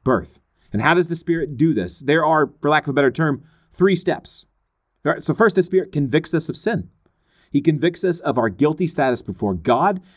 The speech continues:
and shows us that we are not able to save ourselves. The second thing the Spirit does after he convinces us and convicts us of sin,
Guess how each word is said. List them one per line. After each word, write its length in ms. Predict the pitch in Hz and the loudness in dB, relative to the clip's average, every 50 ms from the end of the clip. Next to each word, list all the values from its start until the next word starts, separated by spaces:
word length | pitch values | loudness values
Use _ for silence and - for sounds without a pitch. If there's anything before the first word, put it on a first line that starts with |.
| _ - | _ -4
and 100 | 160 143 | -4 -2
shows 400 | - - - 175 185 214 208 170 | -2 0 2 2 2 2 2 2
us 160 | 196 180 170 - | 0 -2 -2 0
that 280 | 165 165 147 - _ _ _ - | 0 -2 -2 -2 _ _ _ -4
we 320 | 117 113 160 196 214 196 | -2 2 2 2 0 0
are 220 | - 165 170 175 160 | -4 -4 -2 0 0
not 300 | 147 156 156 160 156 _ - | 0 0 0 -2 -4 _ -2
able 400 | 151 151 165 160 - 127 127 127 | 2 2 2 2 2 0 -4 -4
to 160 | - 135 131 | -2 -2 -4
save 340 | 123 - - 131 147 135 - | -2 0 0 0 0 2 0
ourselves. 580 | 85 80 - - 85 73 73 73 - - - _ _ _ _ _ _ - - - | -2 -2 -2 -4 -6 -6 -6 -8 -10 -10 -12 _ _ _ _ _ _ -20 -8 -4
The 80 | - - | -2 0
second 260 | - 196 185 196 160 | 2 2 2 2 2
thing 140 | 190 175 160 | 2 2 0
the 60 | 139 | -2
Spirit 360 | - - - 147 147 123 123 | -2 -2 0 0 0 0 0
does 360 | 95 127 127 175 220 208 - 117 - | 2 2 2 2 2 0 -2 -4 -4
after 200 | 127 127 - 135 | -4 -2 -2 -2
he 140 | 123 135 127 | -2 -2 -2
convinces 720 | - 117 113 104 92 104 143 160 165 160 165 160 143 - | -2 -2 -2 0 0 2 2 2 2 0 0 -2 -2 -2
us 240 | 135 127 151 - - | -2 -4 -4 -2 -2
and 120 | 107 95 | -4 -2
convicts 460 | - 101 98 90 101 143 143 - - | 0 0 0 0 0 -2 -2 -4 -4
us 140 | 147 135 - | -4 -4 -4
of 100 | - 98 | -6 -6
sin, 460 | - - - 160 165 185 196 202 - | -4 -2 0 0 0 0 0 -2 -6